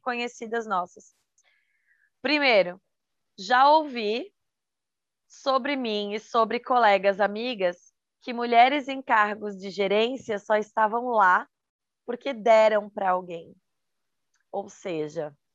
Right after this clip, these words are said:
"Ah, aquela fulana só chegou lá naquele cargo lá porque ela tá dando pro chefe."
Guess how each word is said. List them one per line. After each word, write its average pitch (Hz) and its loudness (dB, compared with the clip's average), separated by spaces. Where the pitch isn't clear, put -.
"Ah, 214 0
aquela 196 0
fulana 202 -6
só 226 -16
chegou 196 -4
lá 170 6
naquele 160 -10
cargo 165 0
lá 196 2
porque - -14
ela 196 -2
tá - -8
dando 220 -6
pro 415 -10
chefe." - -8